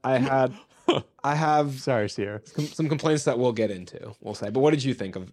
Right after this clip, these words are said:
Speaker 1: Echo?
Speaker 2: So, the
Speaker 1: I've finished the show. You have?
Speaker 2: I finished half of the show.
Speaker 1: Okay.
Speaker 2: So two and a half <laughs> episodes,
Speaker 1: <laughs>
Speaker 2: uh, is what I've gotten through. The first episode, I was, I, I liked it. The first episode I felt like was really strong.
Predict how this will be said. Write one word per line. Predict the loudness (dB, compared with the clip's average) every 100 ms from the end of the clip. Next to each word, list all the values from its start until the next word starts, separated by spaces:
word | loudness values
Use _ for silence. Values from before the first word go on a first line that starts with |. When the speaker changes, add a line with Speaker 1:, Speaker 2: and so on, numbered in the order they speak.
| -18
Speaker 1:
Echo? | -16 -18 -18 _ _ _
Speaker 2:
So, | -4 2 6 6 4 0 _ _ _ _ _ _ _ -2
the |
Speaker 1:
I've | 4 4 4
finished | 0 0 -2
the |
show. | -4 0 0
You | 0 -2
have? | -4 -4 -2 -4 -8 -20 _ _ _ _ _ -2
Speaker 2:
I | 2 4 4 2
finished | 0 0 0 0
half | -2 -2 -4
of | -6
the |
show. | -4 -2 -4 -4
Speaker 1:
Okay. | -10 -4
Speaker 2:
So | -2 -2
two | -2 2 4
and | 4
a |
half | 2 -2 0 0
<laughs> |
episodes, | 0 -2 -4 0 0 0 -2 -4 -4 -10
Speaker 1:
<laughs> | _ -6
Speaker 2:
uh, | 0 2 2
is | 0
what | 0
I've | 0 -2
gotten | -2 -4 -4
through. | -6 0 0
The | -2
first | -2 0 0 2
episode, | -2 -2 -4 0 2
I | 2 2
was, | 0 -2 -4 -12 -18 _ -8
I, | -8 -8 _ _ _ _ _ -6
I | 0
liked | 2 2 0
it. | -4 _
The | -10
first | -2 -2 0
episode | -2 -2 -2 0
I | 0
felt | 0 0
like | 0 -2
was | -6 -4
really | 0 -2
strong. | -2 -4 -2 0 -4